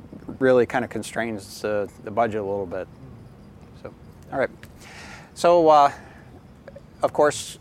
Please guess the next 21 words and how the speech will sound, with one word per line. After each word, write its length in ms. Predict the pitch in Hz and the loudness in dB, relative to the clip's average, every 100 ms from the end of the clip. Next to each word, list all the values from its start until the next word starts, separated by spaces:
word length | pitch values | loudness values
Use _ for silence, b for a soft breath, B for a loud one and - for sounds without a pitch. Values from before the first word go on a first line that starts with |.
| - | -4
on 160 | 135 | -2
the 180 | 123 123 | 0 -2
attacker 440 | 107 160 185 151 | 0 2 2 2
side, 400 | 123 104 92 98 120 - - | -2 -4 -4 -6 -12 -20 -6
they're 140 | 117 | 0
always 220 | 120 120 | 2 2
looking 260 | 127 127 127 | 0 0 -4
for 280 | - 120 113 | -2 0 0
another 380 | 113 123 117 113 | -2 -2 -2 0
little 280 | 120 113 98 | -2 -2 -2
twist. 460 | - 131 101 - | 2 2 0 -8
And 120 | 117 113 | -10 -4
so, 140 | 127 | -2
Manny, 280 | 123 123 117 | -2 -4 -2
tell 180 | 139 131 | 2 2
us 120 | - | 2
a 40 | |
little 160 | 131 127 | 0 2
bit 160 | 123 | 2
about 320 | 117 120 117 - | 2 2 0 2
how 380 | 127 117 110 | 4 4 2